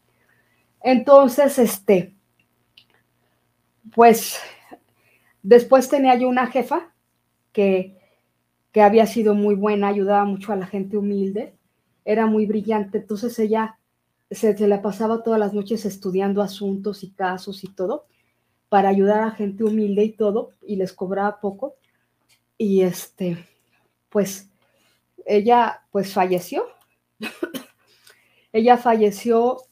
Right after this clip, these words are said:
y, y entonces yo no pude ir ese día a su velorio porque, porque tenía alguien, estaba alguien muy enfermo, con mucha calentura, y entonces, este, y entonces yo estaba muy triste, ¿no? Porque yo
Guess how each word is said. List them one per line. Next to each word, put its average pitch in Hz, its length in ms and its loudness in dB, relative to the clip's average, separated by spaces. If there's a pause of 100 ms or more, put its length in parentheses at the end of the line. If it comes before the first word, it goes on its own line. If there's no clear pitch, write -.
(120)
y, 233 460 -4 (1160)
y 233 160 0
entonces 233 600 0
yo 240 160 4
no 254 200 -4
pude 247 220 -2
ir 240 140 0
ese 233 240 -4
día 233 100 0
a 220 40 -2
su 226 140 -6
velorio 226 580 0
porque, 190 600 -8 (1120)
porque 226 280 0
tenía 226 500 0
alguien, 214 420 -6 (100)
estaba 226 300 -4
alguien 214 260 -4
muy 214 180 -4
enfermo, 196 580 -8
con 196 160 -10
mucha 196 260 -10
calentura, 190 640 -8 (680)
y 214 160 -2
entonces, 214 640 2
este, 185 520 -6 (1400)
y 226 160 -2
entonces 226 280 -2
yo 240 60 2
estaba 233 280 -2
muy 214 240 0
triste, 226 440 -6
¿no? 196 200 -8
Porque 202 280 -8
yo 202 300 -4